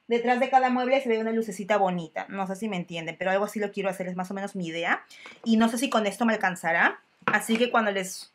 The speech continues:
comenté eso, me dijeron que ya encantados, y me ofrecieron esta otra opción de luces, que según lo que vi en la descripción es más largo, o sea, no sé cuántos metros es esto. Treinta y dos punto ocho feet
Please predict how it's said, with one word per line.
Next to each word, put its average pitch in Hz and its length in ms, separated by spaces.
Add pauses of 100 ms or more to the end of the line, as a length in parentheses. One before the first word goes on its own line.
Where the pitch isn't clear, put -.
(140)
comenté 190 480
eso, 269 340
me 220 160
dijeron 226 320
que 233 160
ya 254 240
encantados, 226 680
y 247 80
me 269 80
ofrecieron 233 580
esta 214 360
otra 208 220
opción 208 280
de 185 80
luces, 190 480 (340)
que 233 240
según 262 680
lo 349 140
que 233 160
vi 226 140
en 269 60
la 277 40
descripción 220 680
es 220 220
más 196 460
largo, 180 640
o 185 80
sea, 180 340 (380)
no 226 100
sé 277 100
cuántos 254 380
metros 226 480
es 220 240
esto. 214 500 (1600)
Treinta 247 400
y 247 80
dos 277 220
punto 269 280
ocho 254 240
feet 262 400